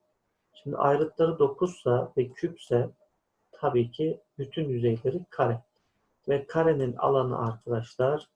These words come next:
arkadaşlar alan diyorum. Dokuz çarpı dokuzdan ne yapar? Seksen bir. Bu ne anlama gelir? Bir yüzeyinin alanı anlamına gelir. Şimdi diyor ki, e, üstü açık, yani bir yüzeyi yok.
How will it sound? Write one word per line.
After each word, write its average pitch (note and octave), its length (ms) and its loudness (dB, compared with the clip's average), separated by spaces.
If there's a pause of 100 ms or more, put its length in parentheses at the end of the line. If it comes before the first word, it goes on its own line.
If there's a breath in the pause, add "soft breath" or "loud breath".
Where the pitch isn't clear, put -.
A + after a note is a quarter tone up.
(120)
arkadaşlar A#2+ 680 -6
alan A#2+ 460 -2
diyorum. A2+ 400 -6 (440)
Dokuz D#3 340 2
çarpı A#2+ 420 -4
dokuzdan C3 760 0 (480)
ne C#3+ 100 -4
yapar? C3 540 -2 (320)
Seksen C3+ 720 -4 (320)
bir. A2+ 260 -6 (100)
Bu D#3+ 100 -2
ne D#3+ 60 0
anlama C3+ 320 0
gelir? C3+ 320 2 (100)
Bir D#3 140 0
yüzeyinin B2+ 640 0 (680)
alanı D3+ 360 4
anlamına A2+ 400 -2
gelir. A#2+ 360 -8
Şimdi D#3 320 -2
diyor F#3+ 280 4
ki, A#2 280 0 (800)
e, A#2+ 360 2
üstü D#3+ 360 0
açık, D#3 460 -2
yani C#3 380 2
bir E3+ 80 -2
yüzeyi D#3 480 2
yok. B2 260 4